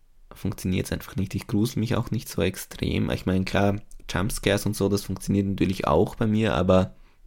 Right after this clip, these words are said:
das ist halt ein lahmer Trick irgendwie, Jumpscares. Und ja, ich weiß einfach nicht, was jetzt so der Reiz an Horrorfilmen ist. Nur für den Gore und für den Splatter muss ich mir das einfach auch nicht geben.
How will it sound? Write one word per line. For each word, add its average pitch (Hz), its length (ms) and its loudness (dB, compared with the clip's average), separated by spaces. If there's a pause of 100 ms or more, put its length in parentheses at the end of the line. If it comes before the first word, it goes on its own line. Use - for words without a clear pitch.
(120)
das - 480 -6 (140)
ist - 180 -2
halt 92 200 0
ein 92 320 2 (120)
lahmer 92 400 2
Trick 117 240 0
irgendwie, 92 320 4
Jumpscares. - 600 -2
Und 101 320 -2 (580)
ja, 113 80 0
ich - 180 -4
weiß - 220 0
einfach 127 300 -2
nicht, 113 360 -4 (560)
was 98 220 0
jetzt 101 180 -2
so 101 140 0
der 98 220 2
Reiz - 240 -4
an 98 120 -4
Horrorfilmen 101 640 0
ist. - 360 -6 (580)
Nur 104 240 2
für - 140 -8
den 92 220 0
Gore 87 320 2
und 107 120 0
für 107 80 -4
den 92 140 -2
Splatter - 420 -2
muss 92 140 0
ich - 100 -12
mir 90 100 -2
das - 160 -4
einfach - 360 -6
auch - 200 -2
nicht - 280 -8
geben. - 380 -4